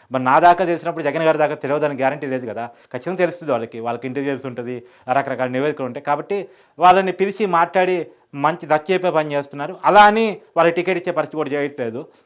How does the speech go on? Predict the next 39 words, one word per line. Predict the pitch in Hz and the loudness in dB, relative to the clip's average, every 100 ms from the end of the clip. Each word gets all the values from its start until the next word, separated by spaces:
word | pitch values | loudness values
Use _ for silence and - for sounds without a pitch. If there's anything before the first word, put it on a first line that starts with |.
| 143 | 2
ఆ, | 170 | 4
ఇంకొక | 151 165 175 180 | 2 -2 0 2
పేరు | 165 | 0
చెప్పడం | 160 160 | 0 -2
మర్చిపోయాను. | 147 143 - 139 | -4 -6 -6 -4
ఉమ్మడి | 147 156 165 | -2 0 0
ప్రకాశం | 156 151 143 | 0 -2 -2
జిల్లాలో | 139 139 139 131 117 - _ | -2 0 0 0 -4 -12 _
మన, | 135 143 135 104 - 107 | -2 0 0 -2 -12 -18
మ్, | 120 113 107 | -14 -14 -10
బాలినేని | 110 143 208 208 | 2 4 4 0
శ్రీనివాసరెడ్డి | 175 170 160 151 139 | -2 -2 -2 -4 -2
గారు | 139 | -2
కూడా | 131 160 180 - - _ | 0 2 2 0 -10 _
టీడీపీకి | 151 175 175 156 | -2 0 0 0
టచ్లో | 143 143 143 | -4 -4 -4
ఉన్నారట. | 139 135 175 | -2 -2 2
వాస్తవానికి | 151 160 185 170 | 2 2 -2 -2
ఆయన | 151 | -2
జనసేనలో | 135 147 170 170 | -2 -4 -4 -2
చేరతారని | 175 143 - 147 139 | 0 -2 -2 -6 -4
అందరూ | 127 143 | -4 -2
అనుకున్న, | 139 131 160 | -2 -4 -10
వాస్తవానికి | 143 127 151 160 143 | -8 -8 -8 -8 -6
జనసేన | 139 156 | -6 -10
టచ్లో | 139 131 139 143 | -10 -10 -8 -8
ఉన్నారు | 135 151 - - - - | -6 -8 -8 -20 -20 -8
మొదటి | 131 170 175 | 0 0 0
నుంచి | 180 160 | -6 -4
ఆయన, | 143 160 | -4 -2
నాకు | 139 | -2
తెలిసిన | 139 139 151 | -2 -4 -6
సమాచారం | 135 135 139 | -8 -6 -6
వరకు. | 131 131 208 - _ _ - | -6 -8 -12 -14 _ _ -6
కాకపోతే | 156 185 190 202 - - - | -4 -4 -4 -4 -6 -10 -2
ఆయన | 151 | 0
జనసేన | 135 147 160 180 196 | 2 2 2 0 0
టీడీపీలోనా | 190 165 175 175 156 156 | 0 0 0 0 0 2
అనేటువంటిది | 151 156 151 147 156 160 170 | 2 0 -2 -6 -6 -6 -8